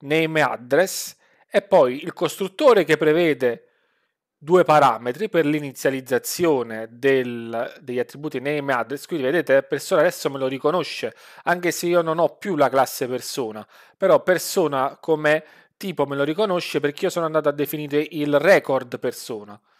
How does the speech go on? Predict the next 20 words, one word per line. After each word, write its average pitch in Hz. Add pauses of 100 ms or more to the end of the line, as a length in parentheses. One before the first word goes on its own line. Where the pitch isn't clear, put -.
(640)
Quindi 151
anche 202
il 175
costruttore 156
con 147
parametri, 127
vedete, 135
lo 135
riconosce, 143 (1600)
perché 180
per 220
l'appunto 208
mi 165
viene 170
messo 185
a 147
disposizione 185
direttamente 160
dal 139
record. 120